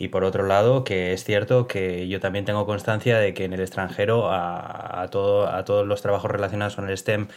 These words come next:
eh, de es-, de españoles que estamos bastante bien considerados en ese sentido.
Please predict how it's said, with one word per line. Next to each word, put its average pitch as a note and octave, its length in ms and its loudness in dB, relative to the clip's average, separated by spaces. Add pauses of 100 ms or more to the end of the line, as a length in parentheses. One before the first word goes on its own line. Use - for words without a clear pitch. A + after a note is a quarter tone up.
(340)
eh, G2+ 420 2
de G#2 100 -2
es-, - 200 -8
de G#2 160 -2
españoles G2+ 600 0
que - 100 -2
estamos G2+ 500 -2
bastante G2+ 380 0
bien G#2 160 -2
considerados G#2+ 320 -2
en G2+ 360 0
ese - 120 -10
sentido. G#2 400 -2